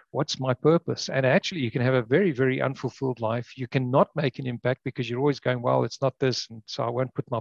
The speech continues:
back into that, and I won't focus on this." And you can get very disillusioned. Um, so actually, we have multiple purposes. And that, the one other thing which this whole thing sits on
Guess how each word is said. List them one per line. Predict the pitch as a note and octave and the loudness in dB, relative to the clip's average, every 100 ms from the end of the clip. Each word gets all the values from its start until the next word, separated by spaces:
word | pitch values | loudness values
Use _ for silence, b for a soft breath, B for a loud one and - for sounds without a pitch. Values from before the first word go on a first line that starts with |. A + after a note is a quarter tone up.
| - | -2
back | A2+ - | -6 -6
into | A2+ A2+ | -10 -4
that, | A#2 A#2+ | -2 -2
and | - | -6
I | A2+ | -8
won't | B2 B2+ | -6 -6
focus | - B2 - - | -6 -8 -8 -10
on | B2 A#2 | -8 -6
this." | G#2+ - b b b b - | -8 -10 b b b b -2
And | D#3 | 0
you | F#3+ | 0
can | F3+ | 2
get | D3 | 2
very | C#3+ C#3 | 4 2
disillusioned. | C3+ C3 C3+ B2 B2 A2+ G2+ - _ _ _ _ _ - | 0 -2 -2 -4 -6 -8 -12 -20 _ _ _ _ _ -10
Um, | A#2 A2+ A2+ C3 - - | -8 -8 -10 -18 -20 -10
so | - | -2
actually, | C3+ D#3+ - F#3 | 0 0 0 -8
we | D3+ B2 | -2 -2
have | B2 | 0
multiple | B2 A#2+ A#2+ A2+ | -4 -6 -12 -8
purposes. | B2 A#2+ - - - | -8 -8 -10 -10 -10
And | - - B B | -12 -14 B B
that, | - C3+ _ b b b b _ _ | -2 -2 _ b b b b _ _
the | C#3+ | -2
one | B2 F3 | 4 8
other | A#3+ E3+ D3 | 8 6 4
thing | D3+ C#3 | 4 2
which | C3+ - - _ - | 0 -2 -10 _ -2
this | C#3 | 0
whole | - D#3 F#3 | 4 2 2
thing | E3 | 0
sits | C3+ - D3+ - | -2 -2 -4 -2
on | B2 A#2 | -4 -6